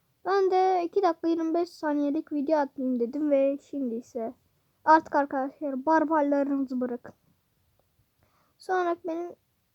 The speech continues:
böyle okçularım da var. Hop. Arkadaşlar benim bir tane hesabım vardı. O hesap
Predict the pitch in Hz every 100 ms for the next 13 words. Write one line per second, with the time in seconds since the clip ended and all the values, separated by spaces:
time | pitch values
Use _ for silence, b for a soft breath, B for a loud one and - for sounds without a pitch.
0 | - 302 294 294 _ 294 285 294 269 233
1 | 254 - _ _ _ _ _ _ b b
2 | b b b b - 277 269 277 285 285
3 | 302 311 - _ _ _ _ _ _ _
4 | _ _ _ 294 349 381 440 440 440 427
5 | 349 339 403 _ _ _ 403 - 339 330
6 | 349 320 302 269 269 254 214 - - -
7 | _ _ _ _ _ _ _ _ - 427
8 | 466 - 311